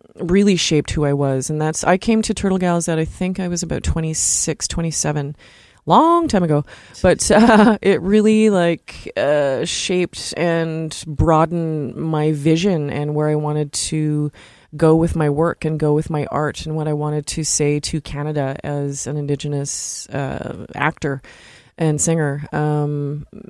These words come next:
these women are just such incredible storytellers, and I've never done anything harder, by the way. Collaborative writing with the Turtle Gals was just so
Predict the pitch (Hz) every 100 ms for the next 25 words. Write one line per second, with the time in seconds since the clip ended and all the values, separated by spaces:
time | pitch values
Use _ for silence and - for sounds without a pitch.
0 | - - - 175 175 170 156 165 165 156
1 | 147 139 156 - - - - - 170 175
2 | 160 - - 175 170 160 147 160 143 156
3 | 156 139 139 139 123 151 82 - _ _
4 | _ - 160 156 160 151 151 165 151 160
5 | 156 147 143 143 151 139 135 143 143 147
6 | 139 - - _ - 165 151 151 151 143
7 | 139 143 143 147 - 151 156 143 139 151
8 | 143 156 - - - - - - - 170
9 | 170 160 151